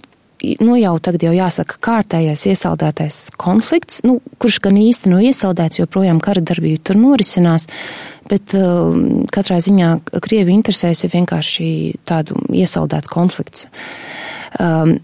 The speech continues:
attiecībā par Sīriju, par Sīriju tas ir vienkārši jauna platforma, kur A S V un Rietumu valsts ir spiests runāt ar Krieviju.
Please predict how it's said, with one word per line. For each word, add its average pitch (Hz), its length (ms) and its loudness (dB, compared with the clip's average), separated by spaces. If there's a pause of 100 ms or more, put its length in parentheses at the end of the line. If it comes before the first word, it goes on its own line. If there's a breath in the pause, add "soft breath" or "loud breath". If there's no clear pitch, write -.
(140)
attiecībā 196 640 0
par 180 160 -2
Sīriju, 277 800 4 (100)
par 196 80 0
Sīriju 269 640 4
tas - 220 -4
ir 220 80 4
vienkārši 202 480 2
jauna 214 400 2
platforma, 285 840 2
kur 202 220 0
A 190 300 2
S - 200 0
V 208 280 2
un 190 120 4
Rietumu 190 380 2
valsts 196 400 2
ir 196 60 2
spiests - 640 0
runāt 196 300 4
ar 254 60 0
Krieviju. 175 520 2